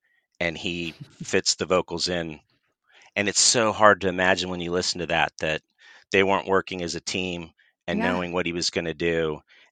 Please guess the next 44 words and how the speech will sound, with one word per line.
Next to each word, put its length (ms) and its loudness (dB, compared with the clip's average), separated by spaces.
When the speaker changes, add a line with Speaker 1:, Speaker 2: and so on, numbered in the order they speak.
Speaker 1:
and 120 -2
that 160 0
he 380 -4
fits 360 0
into 240 -2
these 200 -6
complicated 640 -2
songs. 420 -2
So, 340 -4
but 160 4
it, 160 -8
it 80 -4
sounds 280 6
like 140 2
more 260 0
than 120 -4
half 360 4
of 100 -6
the, 280 -2
of 140 0
the 100 -6
songs 360 0
on 140 -4
the 160 -6
Chili 240 2
Peppers 480 -2
were 100 0
like 220 0
that 160 0
as 180 -6
well. 360 2
Like, 200 0
they 120 2
maybe 240 0
had 180 4
a 20 -4
Speaker 2:
Wow. 40 -6
Speaker 1:
scratch, 600 4
scratch 480 4
melody, 560 2
or 200 -6
maybe 280 -4
he 140 -8
just 360 -6